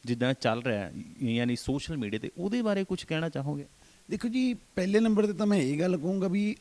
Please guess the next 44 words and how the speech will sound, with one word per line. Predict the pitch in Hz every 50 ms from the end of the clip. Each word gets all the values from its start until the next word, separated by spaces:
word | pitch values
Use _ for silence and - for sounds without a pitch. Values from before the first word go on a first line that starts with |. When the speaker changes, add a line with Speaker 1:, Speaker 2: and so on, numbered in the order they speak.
| - - 143
Speaker 2:
ਹਰ | 175
ਬੰਦੇ | 185 175 196 185 170 180
ਦੀ | 180 190
ਆਪਣੀ | 175 156 - - 165 156
ਆਪਣੀ | 160 - 156 160 151
ਸੋਚ | 131 - - 120 117 107 - -
ਆ। | 98 101 - - - - - - - - - - - - - - -
ਜਿਹੜੇ | 135 196 220 269
ਲੋਕ | 262 240 240 247 240
ਦਿਖਾ | 233 208 233 - - 220 208 156
ਕੇ | 127 - 180
ਫਕੀਰੀ | 175 - 190 165 143 170 185 165 185 165
ਕਰਦੇ | - 175 170 160 180
ਆ, | 185
ਦਿਖਾਵੇ | 180 175 - - 208 214 180 151 151
ਦੀ | 147 170 165
ਫਕੀਰੀ | - 156 - 156 160 156 160
ਕਰਦੇ | 143 151 156 147 143 139 143
ਆ, | 139 127 - - - - - - - - - - - - 135
ਜਾਂ | 135 180 208 220
ਤਾਂ | 185 247
ਉਹਨਾਂ | 254 269 285 285
ਨੂੰ | 285 269 226
ਇਹੀ | 185 170 147 208
ਨਹੀਂ | 214 220 226
ਪਤਾ | 175 226 185 226
ਵੀ | 220 226 214
ਫਕੀਰ | - - 175 - 170 185 202 180
ਕਹਿੰਦੇ | 175 - 160 147 160 180 185 156
ਕਿਹਨੂੰ | 120 139 147 160 156 123 110
ਆ। | 95 - - - - - - - - - - - - - _ -
ਠੀਕ | - 185 175 226
ਆ | 226
ਜੀ, | 208 226 190 - - - - - - - 175
ਅੱਜ | 180 170 185
ਕੱਲ੍ਹ | 156 220 226 208
ਬਾਬਾ | 165 170 165 156 180 185
ਬਣਨਾ | 185 185 190 190 190
ਸੌਖਾ। | 170 - 165 156 147 - - 170
ਮੈਂ, | 165 170 170 175
ਅਹ, | 156 147 156 156 143
ਜਿਵੇਂ | 120 110 123 135 151 156 160 151 139
ਹਰ, | 131 151 160
ਅਹ, | 175